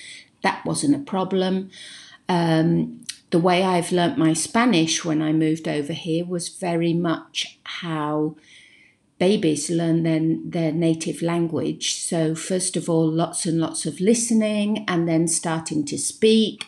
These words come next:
And finally, the last part of the process is reading and writing. So I am a, having seen that evolution and, and success in my own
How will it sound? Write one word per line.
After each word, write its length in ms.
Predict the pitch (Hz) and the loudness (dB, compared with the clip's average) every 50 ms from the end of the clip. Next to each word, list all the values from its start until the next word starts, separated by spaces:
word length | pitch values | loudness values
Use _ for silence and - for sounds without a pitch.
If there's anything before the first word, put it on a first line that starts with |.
| _ - | _ -4
And 240 | 170 175 165 165 165 | -2 0 0 -2 -2
finally, 920 | - - - - 202 208 233 269 269 247 214 175 160 156 151 147 147 143 | -6 -6 -4 -2 -2 0 2 2 2 4 2 2 2 2 0 0 0 -2
the 120 | 147 160 | -2 -2
last 400 | 160 165 165 170 190 190 - - | -2 -2 -2 -4 -4 -6 -8 -8
part 240 | - 170 165 165 - | -6 -6 -6 -6 -8
of 80 | 160 | -10
the 80 | - 156 | -10 -10
process 580 | - - 165 151 156 156 - - 151 143 - - | -8 -6 -6 -4 -4 -4 -6 -8 -8 -8 -6 -6
is 180 | 147 143 - | -8 -8 -6
reading 480 | - 156 156 165 170 165 160 160 151 156 | -4 0 0 2 2 2 0 0 0 0
and 160 | 143 147 156 | 0 0 0
writing. 540 | 165 165 170 165 160 160 - 156 143 147 - | 0 -2 -2 -4 -6 -6 -6 -4 -4 -4 -4
So 220 | - - 170 156 | -4 -6 -6 -6
I 160 | 165 170 180 | -4 -2 -2
am 200 | 196 202 196 180 | -2 -2 0 0
a, 140 | 175 165 165 - - - - - - - - - | -2 -2 -4 -6 -10 -16 -18 -18 -16 -16 -18 -8
having 340 | - - 190 180 190 185 180 | -2 0 2 4 4 4 4
seen 440 | 180 - - - 226 247 240 214 180 | 2 2 4 4 6 6 6 4 4
that 220 | 165 151 147 - - | 2 0 -2 -2 -4
evolution 680 | 165 170 170 170 165 165 165 180 175 - - 165 160 156 | -4 -2 -2 0 2 2 2 2 0 0 -2 0 0 0
and, 280 | 151 156 156 151 143 - | 2 2 0 0 -2 -2
and 160 | - 165 156 | 0 0 0
success 560 | 147 - - - - - - - 185 175 - - | 0 0 -4 -6 -6 -6 -4 -4 -4 -4 -4 -4
in 140 | 170 160 | -2 -2
my 240 | 160 156 151 151 156 | -2 0 0 0 0
own 380 | 160 175 190 190 185 180 - | 0 0 0 0 -2 -4 -4